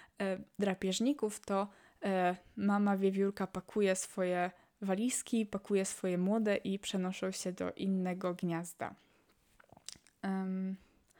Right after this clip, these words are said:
właśnie. Czy, no właśnie, tutaj jest, em, tak jak powiedziałam, w jednym miocie może się rodzić od trzech do siedmiu, e, osesków, małych wiewiórek i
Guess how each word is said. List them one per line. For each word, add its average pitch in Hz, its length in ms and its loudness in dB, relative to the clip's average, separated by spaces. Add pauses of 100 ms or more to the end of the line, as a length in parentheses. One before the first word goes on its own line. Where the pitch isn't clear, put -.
(540)
właśnie. 190 540 -4 (480)
Czy, 285 300 2 (920)
no 233 120 0
właśnie, 196 360 -6
tutaj 311 280 0
jest, - 340 -2 (680)
em, 202 220 0 (520)
tak 247 140 2
jak 262 120 -2
powiedziałam, 202 720 0 (360)
w - 40 -2
jednym 277 320 6
miocie 226 500 0 (120)
może 226 300 0
się 202 320 2
rodzić 208 360 0
od 196 160 -6
trzech 226 320 4
do 196 80 0
siedmiu, 208 580 0 (480)
e, 190 300 0 (720)
osesków, 202 600 -2
małych 196 240 0
wiewiórek 190 600 0 (540)
i 247 360 0